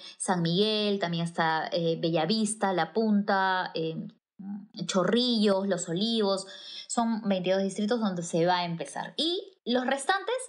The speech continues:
el día veintisiete. Pero para tener más claro todo esto es w w w punto gov punto p e slash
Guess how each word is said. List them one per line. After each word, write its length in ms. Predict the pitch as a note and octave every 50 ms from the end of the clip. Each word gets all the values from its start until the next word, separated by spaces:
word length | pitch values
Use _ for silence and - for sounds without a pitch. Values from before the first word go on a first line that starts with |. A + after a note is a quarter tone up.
| - _ _
el 320 | - G#3 G#3 G3+ F#3 F3+ E3+
día 440 | F#3+ G3 G3 G3 G3 G#3 G#3 - - -
veintisiete. 760 | F3 E3 F3 D#3 D#3 - D#3+ D#3+ - - - - - - _ _ _ _ _ _
Pero 240 | C4 C4 C#4 C#4+
para 300 | C#4+ C4+ A#3 G#3+ G3+ G3
tener 540 | - G3+ G3+ G#3 A#3+ B3 B3+ C4+ - - - - - G3+
más 220 | G3+ G#3+ A#3+ A#3+
claro 400 | - - C#4+ C4+ C#4 C#4 C4+ B3+
todo 140 | C4 C4+ C4+
esto 360 | C#4+ D4+ D4 - E4 E4 - -
es 240 | - A3+ A#3 G#3+ G#3+
w 480 | G3+ G3 G#3+ A3+ B3 C4 B3+ A#3 G#3 G3+
w 380 | G#3 A3 A3+ A#3 A3 G#3 F#3+
w 260 | G3 G#3+ A#3 B3 A#3+
punto 440 | A#3+ - A3+ A3 G#3+ G#3 A#3+ A#3+ A#3 A#3 - - - - _
gov 420 | - G#3+ A3+ A#3 A3 G#3 G#3 - _
punto 400 | - A#3 G#3+ G#3 A#3 A3+ G#3 G#3+
p 260 | A3+ A3+ A3+ G#3+ - -
e 340 | A#3 C4 C#4+ - - G3+
slash 360 | F#3+ - A3+ A3 A3+ B3+ B3